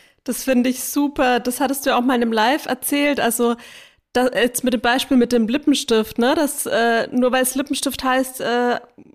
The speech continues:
heißt es ja nicht, dass ich's auch irgendwie woanders verwenden kann im Gesicht.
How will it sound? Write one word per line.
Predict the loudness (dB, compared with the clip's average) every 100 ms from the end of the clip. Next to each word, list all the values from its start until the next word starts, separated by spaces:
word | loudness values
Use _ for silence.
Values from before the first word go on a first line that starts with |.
| -10
heißt | -4 -2 -2
es | -2
ja | 0
nicht, | 0 0
dass | -2 -2
ich's | -2
auch | -4 -4
irgendwie | -4 -2 -2 -2
woanders | -2 -2 -2 -4
verwenden | -6 -4 -4 -4 -8
kann | -8 -6 -4
im | -4
Gesicht. | -6 -6 -4 -4 -4 -12